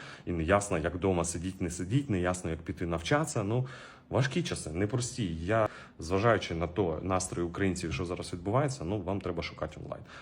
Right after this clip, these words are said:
Можете спробувати до нас зайти, глянути, зрозуміти, як це функціонує, працює, може, вам зрезонує. Якщо ні, я вам дам максимум інформації у цих трьох днях безкоштовно, щоб ви зрозуміли, як ви можете рухатись і заробляти онлайн, щоб забезпечити,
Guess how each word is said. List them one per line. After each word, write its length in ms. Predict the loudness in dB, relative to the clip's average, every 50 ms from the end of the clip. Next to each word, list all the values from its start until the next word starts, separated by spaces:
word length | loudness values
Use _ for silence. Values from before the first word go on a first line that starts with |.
| -12 -6
Можете 260 | -2 -2 0 0 -2 -2
спробувати 420 | 0 2 2 4 4 4 4 4
до 80 | 4 4
нас 180 | 4 4 2
зайти, 240 | 2 0 -2 -2 0
глянути, 420 | 2 4 6 6 6 4 2 0
зрозуміти, 440 | -2 -2 -2 -2 0 0 -2 -2 -2
як 100 | -4 -6
це 120 | -6 -6 -6
функціонує, 540 | -4 -4 -4 -2 -2 0 4 4 4 4
працює, 440 | 2 0 -6 -6 -4 0 0 0 0 0
може, 220 | 0 0 2 2
вам 160 | 2 0 -2 -4
зрезонує. 520 | -4 -6 -4 -4 -4 -4 -4 -4 -4 -4
Якщо 260 | -4 -4 -2 0 4
ні, 200 | 4 4 4 2 -2 -6 -12 -14 -12 -8
я 160 | -2 2 2
вам 140 | 2 2 2
дам 140 | 2 2 2
максимум 380 | 4 2 2 0 -2 -2 -2 -2
інформації 560 | -2 0 0 0 2 2 0 0 0 0 0
у 20 |
цих 200 | 0 -2 -2 -4
трьох 200 | -2 -4 -4 -2
днях 200 | 0 0 -2 -2
безкоштовно, 500 | -2 -6 -6 -8 -8 -6 -4 -2 -2 -2
щоб 160 | -2 -4 -2
ви 80 | 0 2
зрозуміли, 540 | 2 2 2 0 0 2 2 2 2 0 -2 -2
як 220 | -2 -2 0 0
ви 60 | 0
можете 280 | -2 -2 -2 -2 -4 -4
рухатись 380 | -2 -2 -2 -4 -4 -4 -6
і 40 | -6
заробляти 460 | -4 -4 -4 -4 -2 -4 -4 -4 -2
онлайн, 280 | -4 -2 -2 -2 -4 -6
щоб 180 | -8 -12 -10 -10
забезпечити, 560 | -8 -8 -8 -8 -4 -4 -4 -4 -4 -8